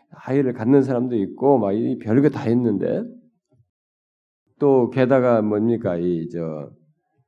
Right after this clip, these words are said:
이 어떤 사람들은 또 너무 이렇게 아이가 생기는 것이 뭐 둘만 낳았는데 막 셋 생겨가지고 막 이게 왜 생겼냐고 막 짜증내고 말이죠.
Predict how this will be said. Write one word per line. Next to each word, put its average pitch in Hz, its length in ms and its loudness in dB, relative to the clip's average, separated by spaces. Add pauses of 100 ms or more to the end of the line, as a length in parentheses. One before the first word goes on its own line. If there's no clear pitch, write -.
(580)
이 101 160 -6
어떤 120 280 2
사람들은 127 720 2
또 110 120 -2
너무 131 320 4
이렇게 104 420 -2
아이가 117 400 0
생기는 117 460 0
것이 104 180 -6
뭐 98 160 -6 (400)
둘만 127 320 2
낳았는데 107 280 -2
막 101 120 -4
셋 165 220 -4
생겨가지고 117 560 -2
막 - 80 -10 (480)
이게 - 140 -8 (160)
왜 127 140 -8
생겼냐고 165 580 -4
막 104 200 -8
짜증내고 117 560 -4
말이죠. 87 640 -8